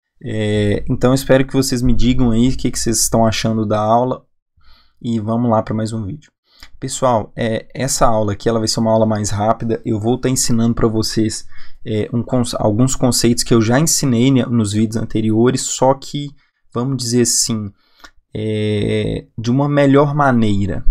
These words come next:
da maneira que é mais utilizada hoje. "Ah, Miguel, você me ensinou alguma coisa errada?" Não, não te ensinei. Mas eu acho que assim, se eu tivesse ensinado vocês o conceito que eu vou aplicar aqui agora,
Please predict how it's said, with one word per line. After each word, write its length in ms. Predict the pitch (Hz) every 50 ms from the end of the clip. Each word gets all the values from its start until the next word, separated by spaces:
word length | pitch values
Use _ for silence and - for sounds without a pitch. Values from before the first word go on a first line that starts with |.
| - -
da 160 | 104 104 104
maneira 340 | 110 113 113 117 117 117 117
que 140 | - -
é 40 | 113
mais 260 | 110 117 120 127 120
utilizada 840 | 123 120 - - 127 127 123 110 101 95 104 107 107 110 110 107 104 101
hoje. 460 | 101 101 101 101 98 - - - - _ _ _ _ _ _
"Ah, 220 | - 113 131 143 143
Miguel, 300 | 135 117 104 110 110 101
você 220 | 107 - - 131
me 60 | 135
ensinou 260 | 139 135 - 127 120
alguma 220 | 113 104 107 113 107
coisa 220 | - 117 104 110
errada?" 420 | 110 107 113 127 131 127 107 - - - - 127
Não, 220 | 127 120 113 104 104
não 120 | 107 117
te 200 | 247 240 - -
ensinei. 540 | 143 139 - - 156 147 117 107 98 95 98 - - - - - - -
Mas 140 | 113 101
eu 80 | 113 113
acho 180 | 113 117 - -
que 80 | -
assim, 220 | 135 135 - 127 117
se 120 | - -
eu 60 | 139
tivesse 460 | 135 - 147 123 127 139 139 - -
ensinado 520 | 156 151 - - 131 117 110 107 110 110 104
vocês 500 | 104 113 107 - - - 107 104 101 101
o 60 | - -
conceito 480 | - 113 110 - - - 123 123 - -
que 60 | -
eu 80 | 117 104
vou 120 | 104 107
aplicar 440 | 107 - - 110 101 - 107 104 104
aqui 200 | 101 - - -
agora, 600 | 101 101 101 101 104 113 123 123 117 123 120